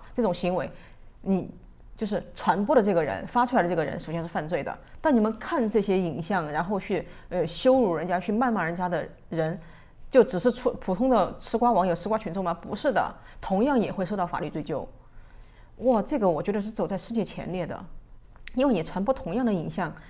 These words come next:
大家只觉得，哇，这个男性，哦，真的是，这个男性，哦，好威风，好厉害，征服女人，然后女人就是荡妇，哪怕这个影像女性是被偷拍的，这大家羞辱的还是他。呃，那，那当然也有人说啊，中国当然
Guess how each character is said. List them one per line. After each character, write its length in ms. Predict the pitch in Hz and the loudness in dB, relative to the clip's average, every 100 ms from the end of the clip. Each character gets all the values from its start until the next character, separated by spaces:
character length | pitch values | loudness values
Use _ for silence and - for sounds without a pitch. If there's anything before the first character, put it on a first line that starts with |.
| - | -12
大 80 | - | -4
家 80 | 233 | -2
只 160 | 240 165 | -2 -4
觉 100 | 196 | -2
得， 80 | |
哇， 280 | 214 247 196 | 0 0 0
这 80 | 190 | 0
个 80 | 202 | 0
男 240 | 180 117 | 0 -2
性， 240 | 170 208 - - - - | -2 -4 -4 -14 -18 0
哦， 100 | 170 | 0
真 140 | 220 | 2
的 80 | 220 | 2
是， 200 | 180 175 - - - | 0 -4 -6 -20 -6
这 100 | - | 2
个 60 | 220 | 4
男 200 | 170 175 | 4 0
性， 120 | 214 | 0
哦， 80 | 170 | 2
好 300 | 190 - 156 | 0 4 4
威 300 | 135 165 226 | 4 4 4
风， 300 | 226 214 208 214 - - - - - - | 4 2 0 -4 -14 -20 -20 -20 -20 -20
好 320 | - 180 175 | 2 8 8
厉 160 | 190 269 | 8 4
害， 280 | 226 190 151 | 4 2 2
征 200 | 180 208 | 0 -2
服 100 | 185 | -2
女 140 | 170 | -2
人， 100 | 147 | -2
然 100 | 151 | 0
后 80 | 196 | 2
女 120 | 185 | 2
人 100 | 170 | 2
就 80 | 185 | -2
是 60 | 196 | -2
荡 240 | - 202 | -2 -2
妇， 260 | - 196 202 - - - - - | -8 -8 -8 -16 -18 -18 -16 0
哪 160 | - | 2
怕 140 | 170 285 | 4 2
这 80 | |
个 80 | 254 | 4
影 100 | 208 | 4
像 240 | 170 214 196 | 2 0 0
女 120 | 156 | 0
性 120 | 185 | -2
是 80 | 208 | -4
被 80 | 208 | -4
偷 200 | - 226 | 0 0
拍 180 | 214 | 0
的， 180 | 196 - - - - - | 0 -2 -4 -16 -20 -4
这 220 | 240 175 | -2 0
大 160 | 185 240 | 2 2
家 80 | 208 | 4
羞 160 | 233 | 2
辱 80 | 202 | 2
的 40 | |
还 140 | 175 170 | 2 -2
是 80 | 165 | -6
他。 180 | 165 - - - - - - - - | -6 -8 -14 -20 -20 -20 -20 -20 -14
呃， 80 | - | -6
那， 200 | 254 285 233 - | -4 -2 -4 -4
那 180 | 233 | -4
当 140 | 247 269 | -2 -2
然 100 | 269 | 0
也 80 | 180 | 0
有 80 | |
人 140 | 190 190 | -2 -2
说 160 | 196 | -4
啊， 120 | 190 233 | -2 -2
中 280 | 226 302 | -2 -2
国 180 | 320 220 | 0 0
当 180 | 208 262 | 0 0
然 220 | 254 226 | 0 -2